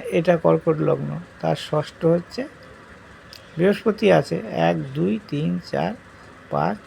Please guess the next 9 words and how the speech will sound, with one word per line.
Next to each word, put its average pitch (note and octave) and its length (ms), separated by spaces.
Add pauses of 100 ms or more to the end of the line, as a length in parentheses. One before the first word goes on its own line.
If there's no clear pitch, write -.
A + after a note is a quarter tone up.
ছয়, - 260
ষষ্ঠে D#3+ 520
রাহু A2 360
আছে। - 260 (760)
তাহলে E3 220
এটা F3+ 180 (120)
কি? A3 160 (880)
দ্বিস্বভাব D3+ 560 (160)
রাশি। - 300